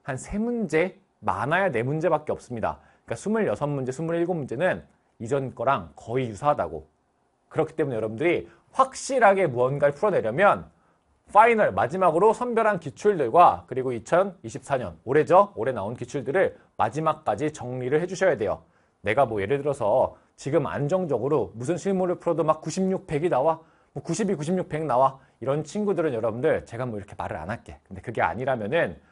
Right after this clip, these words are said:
제가 이제 현장에서도 친구들 막 틀린 거 이제 확인해 줄 거 아니에요? 대부분 친구들이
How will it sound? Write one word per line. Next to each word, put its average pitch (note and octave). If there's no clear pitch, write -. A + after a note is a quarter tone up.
제가 A2
이제 G2+
현장에서도 C#3
친구들 F3
막 D3
틀린 F#3
거 D3
이제 C#3
확인해 F3
줄 D#3+
거 E3
아니에요? D3
대부분 C3
친구들이 D3+